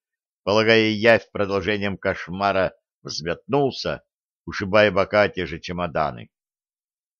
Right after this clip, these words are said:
И пробудился окончательно. Утро,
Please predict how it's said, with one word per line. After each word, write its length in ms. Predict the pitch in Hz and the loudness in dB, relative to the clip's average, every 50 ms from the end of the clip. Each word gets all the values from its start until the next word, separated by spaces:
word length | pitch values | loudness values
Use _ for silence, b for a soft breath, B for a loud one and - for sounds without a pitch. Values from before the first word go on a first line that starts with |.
| _ _ _ _ _ _ | _ _ _ _ _ _
И 160 | 139 147 165 | 0 0 0
пробудился 800 | - - - 123 117 120 120 120 117 120 117 117 117 104 - 107 | 0 -2 -4 -2 0 0 2 2 0 0 0 0 -2 -2 0 -2
окончательно. 920 | 98 85 95 98 95 82 - 95 90 85 - 73 67 64 62 60 58 - - _ _ _ _ _ _ _ _ _ _ _ _ _ _ _ _ _ _ | -2 0 -2 -4 -4 -4 -2 -2 -2 -2 -2 -6 -12 -12 -12 -14 -14 -16 -16 _ _ _ _ _ _ _ _ _ _ _ _ _ _ _ _ _ _
Утро, 600 | - 92 113 117 117 - 104 104 101 98 87 - | -4 -2 -2 -2 -2 0 0 0 0 0 -2 -6